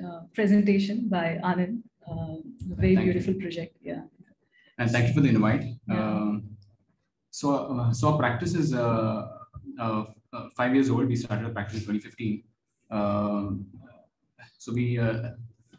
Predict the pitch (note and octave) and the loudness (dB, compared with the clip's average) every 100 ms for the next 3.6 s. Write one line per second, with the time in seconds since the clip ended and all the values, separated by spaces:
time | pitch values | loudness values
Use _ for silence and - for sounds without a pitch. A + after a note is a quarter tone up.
0 | _ - B2 B2 B2 A#2+ A#2+ A#2+ A#2+ C3 | _ -6 -2 0 0 0 2 4 4 4
1 | E3 D#3+ D#3 A#2 A2 G2+ G2 - G#2+ G2+ | 4 2 2 0 -2 -4 -6 -10 -8 -8
2 | F#2+ _ - _ _ _ _ _ _ _ | -12 _ -20 _ _ _ _ _ _ _
3 | _ _ _ - B2+ - | _ _ _ -20 -12 -2